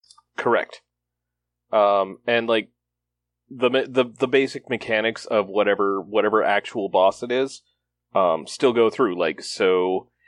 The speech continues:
if for whatever reason, like, that first boss fight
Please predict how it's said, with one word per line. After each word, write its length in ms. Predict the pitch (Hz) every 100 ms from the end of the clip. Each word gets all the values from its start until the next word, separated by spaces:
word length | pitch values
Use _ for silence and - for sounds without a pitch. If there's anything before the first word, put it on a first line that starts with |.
| _ _ _ _ _
if 260 | 117 113 117
for 280 | - 120 113
whatever 320 | 113 110 107
reason, 440 | 110 101 104 101 95
like, 260 | 92 -
that 220 | 107 95
first 360 | - 104 95 -
boss 280 | 101 95 -
fight 320 | 104 95